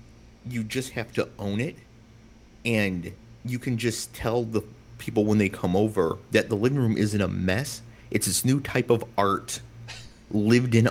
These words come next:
art, and they're just not hip to it, but that's okay. You know, this could be their first experience with lived-in art, and it's not mess. It's just avant-garde, and it's just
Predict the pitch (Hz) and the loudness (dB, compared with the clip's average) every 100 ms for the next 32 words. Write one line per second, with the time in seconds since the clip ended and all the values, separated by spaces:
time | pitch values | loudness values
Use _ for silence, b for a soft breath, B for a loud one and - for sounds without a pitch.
0 | - 104 95 90 - - 110 110 110 107 | 4 2 2 0 -8 2 4 6 6 4
1 | 104 127 - 113 - - 107 95 95 98 | 2 0 0 -4 -2 2 4 4 2 2
2 | 104 - 113 - 110 95 92 90 - b | 2 2 0 2 2 4 4 0 -10 b
3 | b - - 110 95 90 87 - - - | b -12 0 4 4 2 -2 -6 -18 -4
4 | 107 - 110 104 98 113 - - 107 104 | -2 2 2 2 2 -2 -4 -4 0 0
5 | 98 98 - 92 104 107 107 104 - 95 | 0 -4 -6 -2 0 2 2 2 0 0
6 | 98 - 98 92 117 117 - 101 107 120 | 0 2 0 2 2 2 2 2 2 4
7 | 98 - - 101 - - 101 95 78 98 | 2 0 -4 -2 -2 0 0 0 -2 0
8 | 95 92 92 90 - 113 110 | 2 2 0 -4 0 2 0